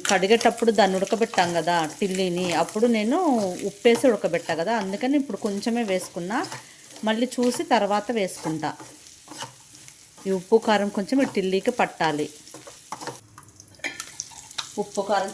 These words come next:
చక్కగా పట్టేసింది టిల్లీకి. ఒకసారి కలిపేసుకొని నేను ఒక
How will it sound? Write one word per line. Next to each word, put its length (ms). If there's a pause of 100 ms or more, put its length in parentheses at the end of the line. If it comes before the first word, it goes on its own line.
చక్కగా 400
పట్టేసింది 600 (680)
టిల్లీకి. 480 (960)
ఒకసారి 360
కలిపేసుకొని 680 (1700)
నేను 200
ఒక 120